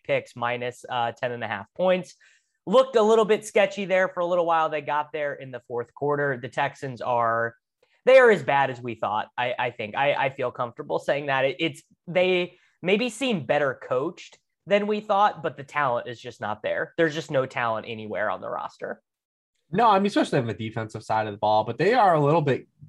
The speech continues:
Speaker 2: like, game on off-, like, on offense. Like, they're not just, like, a complete pushover on offense. They didn't score any points yesterday, but 'cause of Davis, uh, Mills, but, you know, they, they, they actually are a little bit functional. They're not, like, a, a turnover, like, sieve,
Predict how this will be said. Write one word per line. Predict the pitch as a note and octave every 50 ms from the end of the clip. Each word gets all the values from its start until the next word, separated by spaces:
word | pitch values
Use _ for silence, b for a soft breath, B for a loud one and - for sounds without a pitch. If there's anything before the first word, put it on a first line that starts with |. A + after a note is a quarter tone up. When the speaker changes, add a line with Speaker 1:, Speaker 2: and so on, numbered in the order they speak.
| _
Speaker 2:
like, | - A#2 A2+ G#2+ G#2 -
game | - A#2 A#2+ B2+ A#2 A2
on | G#2+ G#2
off-, | A2 A#2 A#2+ A#2 -
like, | - A#2+ A#2 - -
on | G#2+ A2 G#2+
offense. | G#2 A2+ A#2 A2+ - G#2+ G2 -
Like, | A2 G#2+ -
they're | A2+ A2+ A2
not | B2 C3+ D3 D3 C#3
just, | - C#3 B2+ -
like, | B2 - -
a | A2
complete | A2+ A2 - A#2+ G2+ -
pushover | - A2 G#2+ - - G2 G2 F#2+ G2 F#2+
on | G2 F#2+
offense. | F#2+ G2+ G#2 - A#2+ A#2 A2 -
They | - A#2 A#2 A2 A2 B B B B B _
didn't | D#3 D3 B2+
score | - - C3 B2
any | A2 G2+
points | F#2+ - - G#2+ G#2+ G2+ - -
yesterday, | G2 F#2+ - - F#2+ F#2 F2+ F2+ -
but | F#2 F2+ E2+ E2 _ B B B B B B _ -
'cause | B2+ G#2+
of | G#2 F#2+
Davis, | A2+ G#2+ G#2 F#2+ F#2 G2 - -
uh, | G2+ F#2+ F#2+ F#2+ F#2+ G2
Mills, | G#2 A2 A2+ A#2 G#2 F#2+ F#2+ - _
but, | - G2 G2+ F#2+ - _ - _
you | - A2
know, | G#2 G2+ G#2
they, | G2+ B2 C3+ C3+
they, | C3 B2+ F#3 G3 A3 A3
they | F3 E3
actually | G3 A3 A3 - - F3+
are | C3+ B2+ C3+
a | B2
little | A2+ G#2+ A2 A#2+ A#2+ B2+
bit | A#2+ B2+ B2+ -
functional. | A#2+ B2 B2+ - - D3
They're | C3+ D3+
not, | E3+ G3 A3 G3+
like, | G#3+ -
a, | - D3 C3 A#2+ - -
a | B2+ B2
turnover, | B2 - - C3 C3+ C3 B2+ A2+ A2 G#2+ G2+
like, | G2 F#2+ -
sieve, | - - - G#2 G2 F#2 E2